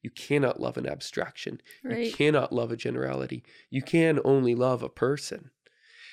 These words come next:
Speaker 1: And so when she, when we're trying to understand Saint Catherine here, and when we're trying to understand our own political dispositions, it has to be one that's governed by a person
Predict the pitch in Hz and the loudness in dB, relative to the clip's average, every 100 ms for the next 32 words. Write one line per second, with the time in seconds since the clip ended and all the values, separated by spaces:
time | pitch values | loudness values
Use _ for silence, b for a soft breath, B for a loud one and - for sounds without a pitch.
0 | B B - 131 139 139 - 143 127 131 | B B -4 2 2 2 6 6 8 6
1 | 127 - - - - 151 165 110 123 123 | 4 -2 -6 -6 -2 0 0 2 2 2
2 | 120 160 151 123 120 - 120 117 110 - | 2 4 4 4 2 0 0 2 0 -6
3 | - 123 139 135 117 110 117 113 113 117 | -4 -2 -2 0 -2 -2 -2 0 2 2
4 | 117 113 113 - 120 117 - 113 113 - | 2 0 -2 0 0 0 -2 -4 -6 -4
5 | 117 117 - 120 117 - 123 120 127 113 | -2 0 0 -2 -2 -6 -4 -4 -4 -2
6 | 117 - 113 117 139 - - - - B | -4 -4 -4 2 2 0 -8 -10 -14 B
7 | B B - 117 127 151 - 123 117 117 | B B -10 -2 0 -2 -2 0 4 2
8 | 117 - - 123 120 113 113 123 135 135 | 2 -6 -6 -2 0 -2 -2 0 0 -2
9 | 127 - b b b _ _ _ _ - | -4 -8 b b b _ _ _ _ 0
10 | - - 147 - - | 2 4 2 0 -4